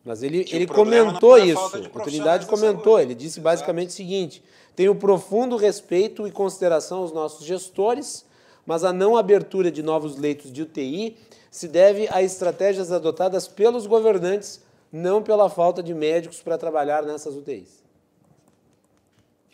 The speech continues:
Speaker 2: E, e acho que outro elemento também, Macalossi, Lourdes e, e Thiago,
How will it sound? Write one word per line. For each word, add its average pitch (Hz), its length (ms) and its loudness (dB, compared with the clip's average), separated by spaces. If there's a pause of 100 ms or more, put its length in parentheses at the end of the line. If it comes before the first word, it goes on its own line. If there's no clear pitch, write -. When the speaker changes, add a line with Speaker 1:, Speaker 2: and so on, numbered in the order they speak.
(960)
Speaker 2:
E, - 180 -18 (220)
e 151 100 -6
acho 185 220 -4
que - 80 -10
outro 220 260 -6
elemento 170 540 -10 (500)
também, 143 680 -16
Macalossi, 113 1160 -14 (580)
Lourdes 120 540 -16
e, 104 180 -20 (240)
e 95 380 -20
Thiago, 120 400 -14